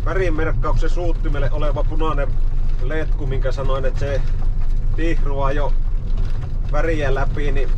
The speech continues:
varmaan kaksi kuukautta sitten sanoin, niin vaihatin nyt sitten samalla tiellä senkin, kun kerta tota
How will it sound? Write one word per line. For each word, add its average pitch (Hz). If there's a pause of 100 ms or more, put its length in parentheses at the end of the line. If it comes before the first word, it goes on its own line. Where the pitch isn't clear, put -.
(140)
varmaan 139
kaksi -
kuukautta -
sitten -
sanoin, -
niin - (1000)
vaihatin 131
nyt 151
sitten 151
samalla -
tiellä 135
senkin, 135
kun 127 (3250)
kerta 135
tota -